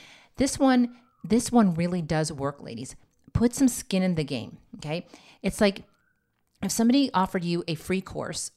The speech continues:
or somebody offered you a course where you had to pay five hundred dollars, what do you think you're gonna show up for and do a lot more? You're gonna show up for the one that you paid for far faster than one that you haven't paid for that's free.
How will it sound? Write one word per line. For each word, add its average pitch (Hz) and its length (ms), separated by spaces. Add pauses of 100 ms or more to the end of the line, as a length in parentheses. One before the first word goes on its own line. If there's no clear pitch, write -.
or 170 80
somebody 202 320
offered 165 320
you 147 340 (160)
a 143 80
course - 380
where 165 80
you 180 80
had 175 140
to 160 60
pay 151 360 (120)
five 165 200
hundred 165 220
dollars, - 440 (640)
what 170 180
do 233 80
you 277 60
think 254 200
you're 226 120
gonna 196 160
show 170 240
up 165 120
for 156 280
and 143 260
do 147 340 (140)
a 147 80
lot 147 220
more? 147 240
You're 165 180
gonna 247 300 (180)
show 202 320
up - 160
for 185 60
the 160 100
one 151 160
that 143 80
you 143 140
paid 156 260
for - 300 (600)
far 226 240
faster 202 720 (300)
than 165 260 (140)
one 175 400
that - 100
you 156 120
haven't 160 420
paid 135 200
for 147 140
that's 139 220
free. 147 340